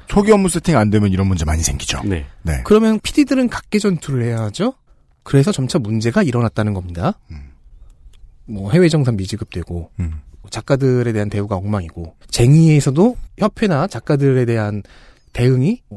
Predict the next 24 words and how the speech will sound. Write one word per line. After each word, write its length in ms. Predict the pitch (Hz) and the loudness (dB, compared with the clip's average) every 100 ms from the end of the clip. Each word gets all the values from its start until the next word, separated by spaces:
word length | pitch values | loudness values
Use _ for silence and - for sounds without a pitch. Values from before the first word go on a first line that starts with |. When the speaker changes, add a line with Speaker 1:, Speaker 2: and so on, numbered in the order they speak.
| 107 | -4
Speaker 3:
현명치 380 | 202 226 - 123 | 0 2 0 -6
못하고 420 | - 107 101 92 - | -6 -6 -6 -8 -4
Speaker 2:
근데 180 | - 175 | 2 4
Speaker 1:
네. 60 | 135 107 | 4 2
Speaker 2:
내부 180 | 147 | 0
시스템이 520 | 185 247 - - 208 185 | -2 -4 -6 -4 -2 -2
불안정했다고 880 | - 123 165 175 170 165 - 151 | 0 0 0 0 0 -2 -2 -2
생각하기에 580 | 147 175 175 - 156 143 | -2 -2 -4 -2 -2 0
회사는 340 | 143 214 220 165 | 0 0 0 0
너무 220 | 98 127 | 2 0
커졌고 520 | - 147 151 - 135 | -2 -2 -2 -2 -4
스카우트한 560 | - - 233 220 - 170 | -4 -4 -2 -2 -2 -2
두 200 | - 117 | 0 0
이름도 300 | 98 110 107 | 0 0 0
너무 200 | 92 87 | 0 -2
걸출하잖아요. 720 | 92 87 - 95 73 67 67 - - | -2 -4 -4 -4 -4 -10 -12 -16 -2
Speaker 3:
그렇죠. 560 | 156 143 - - 202 - - - - - - - | 2 2 0 -2 -2 -4 -16 -20 -20 -20 -18 -2
자, 260 | 165 110 - - _ - - - _ | 0 0 -4 -20 _ -20 -20 -20 _
너무 260 | 127 135 254 | -2 2 2
걸출한 420 | 127 139 196 180 | 0 -2 0 2
사람 220 | 165 160 - | 2 2 0
이성업 400 | 117 165 208 196 - | -2 0 2 0 -6
이사가 460 | 123 123 123 110 - | -4 -2 -2 -4 -6
있습니다. 520 | 131 - 101 82 80 | -8 -4 -6 -8 -12